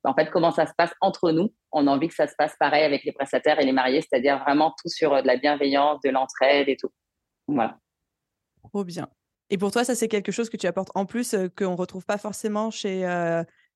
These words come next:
Speaker 2: les autres agences ou les autres wedding planners ?
Speaker 1: Alors, j'aurais pas dit ça parce que, en fait,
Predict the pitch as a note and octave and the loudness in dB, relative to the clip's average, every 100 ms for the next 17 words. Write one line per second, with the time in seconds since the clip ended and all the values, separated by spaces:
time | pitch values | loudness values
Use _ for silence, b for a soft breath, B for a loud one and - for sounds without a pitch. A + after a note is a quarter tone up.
0 | - F3 F3+ F#3 G3 F#3+ G#3 G#3 G3 F#3+ | -6 -4 -2 -4 -4 -4 -2 -4 -6 -8
1 | F3 F3 - F#3 F#3 F3 F#3 G3 C4+ F3+ | -8 -8 -6 -6 -4 -4 -2 -2 -4 -6
2 | - _ _ _ _ _ - - D#3 D#3 | -10 _ _ _ _ _ -6 0 2 4
3 | D#3 D#3 D3+ A#3 A3 A3+ E3 D3+ - _ | 4 2 4 2 4 2 2 0 -2 _
4 | _ D3+ D3 - D3 D3 C#3+ C#3+ C#3 - | _ -2 -2 0 2 4 4 4 2 2
5 | C#3 F3 F#3 | 2 2 0